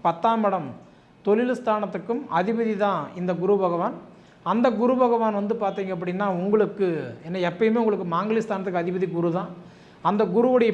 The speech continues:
பெயர்ச்சி இப்ப நடந்திருக்குது. அப்படி குரு பெயர்ச்சி நடந்த காலகட்டம் பார்த்தா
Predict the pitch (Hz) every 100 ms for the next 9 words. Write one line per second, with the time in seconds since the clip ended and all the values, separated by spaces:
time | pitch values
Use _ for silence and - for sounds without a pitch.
0 | - 202 233 233 220 - 196 165 185 180
1 | 156 160 - - - - - 160 185 160
2 | 208 247 247 226 208 196 180 202 190 180
3 | 185 185 190 180 170 180